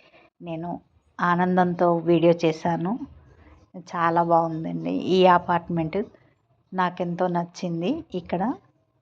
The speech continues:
వాతావరణం కూడా చాలా చాలా ఆహ్లాదకరంగా ఉన్నాయి. ఇవన్నీ నేను చూసి అనుకున్నానన్నమాట. నాకు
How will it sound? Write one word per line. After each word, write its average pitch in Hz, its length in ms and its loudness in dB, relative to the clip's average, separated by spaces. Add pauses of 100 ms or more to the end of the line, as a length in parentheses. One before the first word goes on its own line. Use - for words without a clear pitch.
(240)
వాతావరణం 165 580 -2
కూడా 185 380 -6 (420)
చాలా 170 280 -8 (120)
చాలా 170 240 -6 (180)
ఆహ్లాదకరంగా 160 920 -2
ఉన్నాయి. 151 560 -4 (1160)
ఇవన్నీ 175 580 -2 (920)
నేను 160 460 2 (1600)
చూసి 185 560 -2 (300)
అనుకున్నానన్నమాట. 175 1200 2 (800)
నాకు 190 640 4